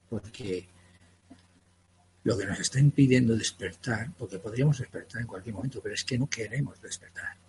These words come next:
porque tememos que si abrimos los ojos, Dios, nuestro Padre y Madre, nos va a castigar por lo que creemos haber hecho.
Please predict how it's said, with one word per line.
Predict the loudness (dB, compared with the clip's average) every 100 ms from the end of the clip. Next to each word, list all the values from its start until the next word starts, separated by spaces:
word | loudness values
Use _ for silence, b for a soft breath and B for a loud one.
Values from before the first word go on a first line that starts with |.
| _ _ _
porque | -10 -8 -10
tememos | -6 -4 0 0 0 -10 -14 -16
que | -10 -6
si | -4 -6
abrimos | -4 0 2
los | 2 -2 -4
ojos, | -8 -10 -10 -12
Dios, | -12 -12 -10 -10 -10 -16 _ _ _
nuestro | -14 -14
Padre | -6 -2 -2
y |
Madre, | -2 -6 -6 -12 -14 _ -14
nos | -10
va | -8
a | -8
castigar | -6 -8 -10 -16 -18 -20 -20 _ _ _
por | -10
lo | -10
que | -10 -12 -10
creemos | -12 -12 -12 -14
haber | -16 -20
hecho. | -16 -16